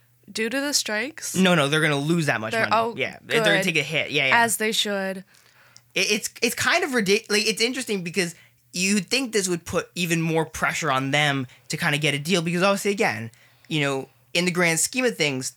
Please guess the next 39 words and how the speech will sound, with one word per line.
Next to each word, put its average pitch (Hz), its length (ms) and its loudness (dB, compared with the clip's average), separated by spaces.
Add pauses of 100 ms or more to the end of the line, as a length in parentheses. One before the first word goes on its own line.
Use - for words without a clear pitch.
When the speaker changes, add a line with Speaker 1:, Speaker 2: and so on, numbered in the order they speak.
(100)
Speaker 2:
three 226 140 -2
hundred 220 180 0
million 196 300 0
to 175 60 -6
five 170 180 0
hundred 170 160 -2
million 165 260 0
is 139 120 -4
a 135 40 -4
lot 139 440 0
of 131 80 0
money, 143 440 0
right? 117 340 -6 (300)
And 147 220 0
if 156 80 -4
you're 180 120 0
not 185 120 2
able 170 220 -2
to 180 100 -4
release 151 320 0
movies, 139 340 -2
and 139 200 -4
the 139 80 -4
longer 151 340 2
this 156 200 -4
goes 139 260 -2
on, 135 220 0
and 120 80 -4
again, 131 240 -2
this 139 100 -6
is 127 80 -4
something 139 240 -4
we'll 131 80 -8
talk 127 240 -10
about 123 240 -2
in 120 60 -4
a 117 60 -4
little 127 260 -6
bit, 127 320 -2